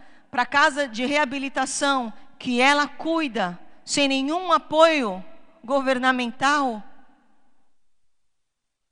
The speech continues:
Mas ela sabe repartir. Eu tô fazendo aqui, mas eu quero abençoar aí.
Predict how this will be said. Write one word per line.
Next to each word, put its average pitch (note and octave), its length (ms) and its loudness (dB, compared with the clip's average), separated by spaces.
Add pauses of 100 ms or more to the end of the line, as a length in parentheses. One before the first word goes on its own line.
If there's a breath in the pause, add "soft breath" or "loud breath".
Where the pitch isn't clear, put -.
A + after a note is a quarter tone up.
(920)
Mas B3 340 2
ela C4+ 240 6
sabe C4+ 400 2
repartir. C4 880 0 (1400)
Eu A#3 160 -2
tô B3+ 140 -2
fazendo C4 400 0
aqui, B3+ 500 -4
mas A3 200 -10
eu A3 80 -6
quero A#3+ 240 -2
abençoar A3 680 -2
aí. F#3+ 360 -4